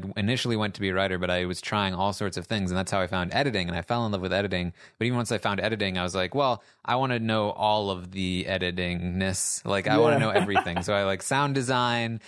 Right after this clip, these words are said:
Speaker 1: uh, like, color correction, like, a-, any possible post-production thing I wanted to know it.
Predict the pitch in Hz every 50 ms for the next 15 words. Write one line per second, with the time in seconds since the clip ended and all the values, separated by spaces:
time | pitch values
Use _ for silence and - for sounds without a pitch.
0 | - - - - 104 104 98 98 98 95 92 95 92 92 92 92 90 90 90 87
1 | - - 135 131 127 127 117 - 127 117 117 110 110 - - 120 110 104 98 95
2 | 101 - 113 139 151 - 165 175 196 196 175 - 165 156 160 151 - 151 151 139
3 | - - 143 151 143 - - 147 147 135 131 127 - - - 127 120 110 120 113
4 | 110 110 107 104 - - - - - - 117 107 113 117 120 117 - - 113 104
5 | 104 104 101 101 -